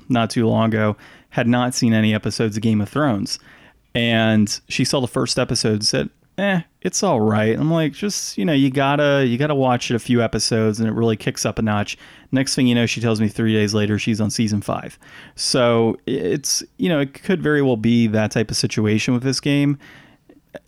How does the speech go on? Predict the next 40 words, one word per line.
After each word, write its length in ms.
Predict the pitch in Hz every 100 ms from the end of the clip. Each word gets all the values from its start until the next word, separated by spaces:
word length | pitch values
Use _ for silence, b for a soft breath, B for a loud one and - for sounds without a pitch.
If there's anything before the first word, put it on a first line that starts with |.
| -
The 200 | 139 139
one 240 | 147 160
article 500 | 117 131 135 139 131 113
that 300 | 110 110 110
I 160 | 113
would 240 | 110 117 113
reference, 520 | 110 107 139 131 120
I 80 | 104
think 200 | 139 131
you've 160 | 107
got 160 | 120 110
it 80 | -
pulled 240 | 127 113
up, 220 | 123 120
the 80 | 117
guy 300 | 120 120 120
was 160 | 113 110
like, 240 | 110 -
"Yeah, 220 | 143 117 - B B B -
I'm 240 | - 123 113
twenty 400 | - 143 143 135
hours 360 | 127 123 107
in 260 | 127 120 110
and 180 | - 117
it's 80 | 104
just 200 | 107 -
ugly." 400 | 113 107 73 - b b b b
Like, 120 | 113
it's 120 | 107
just 180 | - -
not 380 | 110 113 113 110
that 140 | 110
great 220 | 110 110 107
of 40 |
a 60 | 107
game 240 | 110 104
twenty 360 | - 120 110 107
hours 320 | 101 101 120
in. 200 | 117 104
Now, 220 | 110